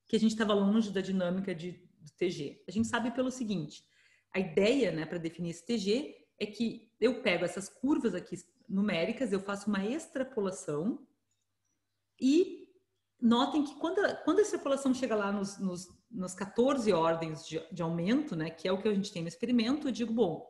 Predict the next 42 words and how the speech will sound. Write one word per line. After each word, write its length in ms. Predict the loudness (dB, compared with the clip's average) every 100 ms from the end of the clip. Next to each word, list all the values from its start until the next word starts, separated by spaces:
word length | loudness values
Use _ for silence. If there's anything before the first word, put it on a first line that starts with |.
| -20 _ _ _ -2
essa 340 | 2 2 0
aqui 220 | -6 -2 0
deveria 460 | 2 2 2 0
ser 140 | 0 0
a 40 |
temperatura 560 | 2 2 0 0 -2 -2
de 100 | -2
vidro 540 | -2 -2 -2 -6 -6 _ _ _
deste 360 | 2 4 4 2
modelo, 420 | 0 -2 -4 -8 -18 _ _ _ _ _ -14
né? 240 | -10 -8 0
E 80 | 2
eu 100 | 6
vejo 260 | 8 6
que 40 | 4
eu 40 |
tô 120 | 0
longe 320 | 2 2 2 -2
dela, 380 | -4 -6 -10 -16 0
muito 320 | 6 6 6
longe 320 | 0 0 -4
dela. 240 | -8 -12 -14 _ _ _ _ _ _ _ _ _
Aí 380 | 2 4 6 6
é 40 | 4
que 140 | 2
vem 180 | 4 4
o 80 | 4
truque, 460 | 2 2 0 -10
aí 220 | -2 0 0
é 20 |
que 140 | 0
vem 240 | 4 4 4
essa 160 | 0
ideia 460 | 0 2 2 2 0
do 160 | 0
algoritmo 480 | 2 2 0 -4 -8
de 60 | -8
swap. 380 | -6 -6 -8 -18 _ _ _
O 60 | 0
algoritmo 400 | 4 4 2 -2
de 60 | -6
swap, 480 | -2 0 0 -2